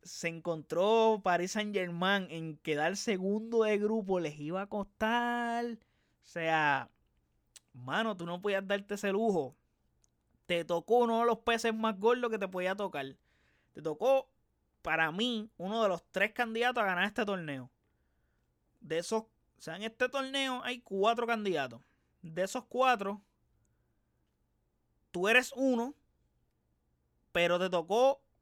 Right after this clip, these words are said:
de esos cuatro, que tú eres uno, pues ya saca uno, pues quedan tres restantes. De esos tres, te tocó uno en octavos. O sea, tú no quieres en octavos de final enfrentarte al fucking Bayern de Múnich.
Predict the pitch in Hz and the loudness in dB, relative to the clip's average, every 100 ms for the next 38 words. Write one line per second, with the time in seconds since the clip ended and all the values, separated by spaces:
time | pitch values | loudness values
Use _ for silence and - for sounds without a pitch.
0 | - 180 180 220 220 - 220 254 254 233 | -10 -4 -2 0 -4 2 4 4 4 0
1 | 233 226 _ _ 175 165 185 214 - 247 | -4 -8 _ _ -6 -4 -2 -2 -4 -6
2 | 247 240 226 175 151 175 147 185 190 190 | -6 -6 -8 -10 -8 -8 -6 -6 -6 -4
3 | 214 214 190 165 165 160 180 196 196 202 | -4 -4 -6 -8 -6 -6 -4 -4 -4 -4
4 | 202 214 196 - 160 160 - 208 - 220 | -4 -4 -4 -2 -2 -2 -2 -6 -4 -4
5 | 226 - _ _ _ _ _ _ - 160 | -4 -8 _ _ _ _ _ _ -12 -6
6 | 185 220 226 285 359 370 170 - _ _ | -4 0 0 0 0 0 -4 -8 _ _
7 | _ 196 214 208 - - 226 240 180 135 | _ -2 -2 -2 -6 0 4 6 4 -2
8 | 175 156 185 180 202 226 247 247 208 - | -6 -6 -8 -12 -6 -6 -4 -6 -6 -4
9 | 208 220 233 220 196 240 220 185 160 180 | -4 -2 -4 -4 -4 -4 -6 -10 -6 -6
10 | 214 226 - 196 220 202 170 190 214 202 | -6 -8 -6 -6 -4 -2 2 4 2 0
11 | 185 190 262 208 - | -2 0 2 0 -2